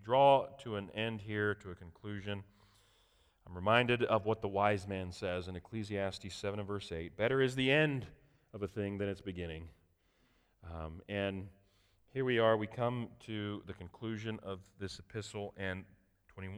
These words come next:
verses twenty-one and twenty-two, Paul, uh, wants to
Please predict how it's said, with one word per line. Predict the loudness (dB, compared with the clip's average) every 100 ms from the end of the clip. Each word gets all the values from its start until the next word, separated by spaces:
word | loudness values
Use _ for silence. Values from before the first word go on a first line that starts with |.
| -6
verses | -6 -6
twenty-one | -10 -4 -2 -2
and |
twenty-two, | -2 -6 -4 -4 -4 -6 -18 -20 _ _
Paul, | -14 -2 4 6 6 4 0 -16 _ _ _ _ _ _ -20 -14
uh, | -12
wants | -2 -2 -2
to | -10